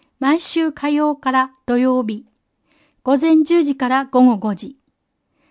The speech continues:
場所、茨城県政若者サポートステーション西方。対象、就職で悩んでいる十五歳から四十九歳の人、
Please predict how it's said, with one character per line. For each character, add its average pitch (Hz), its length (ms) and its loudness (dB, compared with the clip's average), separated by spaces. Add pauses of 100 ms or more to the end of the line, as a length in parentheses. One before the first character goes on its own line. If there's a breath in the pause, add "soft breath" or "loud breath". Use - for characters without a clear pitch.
(160)
場 247 120 -4
所、 269 360 -2 (180)
茨 294 320 -2
城 - 240 -12
県 320 160 -2
政 330 340 -2
若 277 240 -2
者 330 220 2
サ 294 160 -4
ポ 302 200 0
ー - 20 0
ト 311 120 -6
ス - 120 -12
テ 277 200 0
ー - 20 -2
シ 262 180 -6
ョ 214 60 -4
ン 208 160 -8 (100)
西 233 300 -4
方。 226 420 -8 (760)
対 311 180 0
象、 269 520 0
就 - 220 -2
職 285 280 -2
で 269 120 4
悩 277 340 2
ん 285 100 8
で 262 100 0
い 262 100 0
る 254 200 -4 (160)
十 330 220 0
五 247 140 -2
歳 294 280 -4
か 269 140 0
ら 262 160 -2
四 302 340 6
十 294 200 4
九 320 220 -4
歳 311 260 0
の 254 140 4
人、 247 380 -8